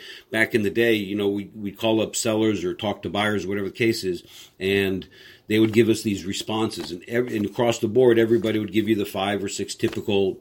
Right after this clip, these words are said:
objections, whatever they might be. "I wanna think about it. I got a friend in the business. I don't wanna pay commissions," et cetera.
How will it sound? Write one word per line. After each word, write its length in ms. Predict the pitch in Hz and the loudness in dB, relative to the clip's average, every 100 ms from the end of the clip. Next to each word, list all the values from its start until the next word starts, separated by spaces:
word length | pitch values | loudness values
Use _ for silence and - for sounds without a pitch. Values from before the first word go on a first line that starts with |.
| _ | _
objections, 680 | 95 101 123 - 78 - - _ | -4 0 0 -2 -8 -10 -20 _
whatever 300 | - 104 110 | -6 -2 -2
they 120 | 107 101 | 0 0
might 260 | 101 87 | -2 0
be. 160 | 127 104 | 2 2
"I 60 | |
wanna 200 | 92 90 | 0 -2
think 240 | - 120 113 | 0 0 0
about 280 | 92 101 101 | 0 0 0
it. 60 | |
I 20 | |
got 100 | 92 | -2
a 40 | 85 | -2
friend 240 | 113 104 | -2 2
in 80 | 98 | 2
the 60 | 85 | 2
business. 480 | 98 92 98 92 | 0 0 0 -2
I 80 | 92 | -2
don't 100 | 92 | -2
wanna 140 | 95 90 | -2 0
pay 280 | 101 95 | 0 0
commissions," 580 | 98 - 104 95 101 90 | -2 0 2 2 0 -6
et 120 | 85 | -6
cetera. 400 | - 107 - 76 | 0 0 0 -8